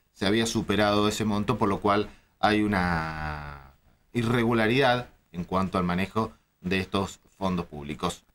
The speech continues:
Lo que se espera es una explicación rápida, una palabra concreta y directa de por qué se tomó esta determinación y por qué se actuó de esta manera desde el Departamento Ejecutivo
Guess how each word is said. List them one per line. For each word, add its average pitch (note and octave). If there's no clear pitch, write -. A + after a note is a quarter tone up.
Lo G#2
que G2+
se G#2+
espera C#3
es A2+
una G#2+
explicación G2
rápida, C3
una F2
palabra A2+
concreta B2
y F#2+
directa A2+
de A2
por A2+
qué D#3
se A2+
tomó G#2
esta G#2+
determinación F#2+
y E2+
por F2+
qué A2
se A2
actuó G2
de F#2+
esta F#2
manera F#2+
desde E2
el E2
Departamento E2+
Ejecutivo G2